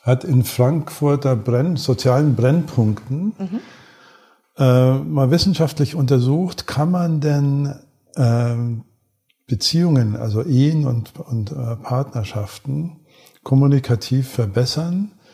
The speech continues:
Speaker 1: ohne dass du jetzt mit, äh, in den sozialen Brennpunkten die Möglichkeit hast, zwanzig Stunden Kommunikationstraining zu
Speaker 2: Mhm.
Speaker 1: machen.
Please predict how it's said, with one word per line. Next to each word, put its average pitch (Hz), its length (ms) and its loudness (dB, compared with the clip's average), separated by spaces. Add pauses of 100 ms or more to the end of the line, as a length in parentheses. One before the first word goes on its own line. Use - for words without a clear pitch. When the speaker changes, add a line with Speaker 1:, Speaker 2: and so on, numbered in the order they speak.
(800)
Speaker 1:
ohne 160 300 6
dass 147 240 4
du 185 80 -4
jetzt 151 380 -2
mit, 139 480 0
äh, 131 800 2
in 151 420 -8
den 135 180 0
sozialen 131 580 0
Brennpunkten 139 760 0
die 123 180 2
Möglichkeit 127 720 0
hast, 127 300 0
zwanzig 120 360 -2
Stunden 123 480 2
Kommunikationstraining 110 1200 -2
zu 185 120 -4
Speaker 2:
Mhm. - 140 -4
Speaker 1:
machen. - 200 -10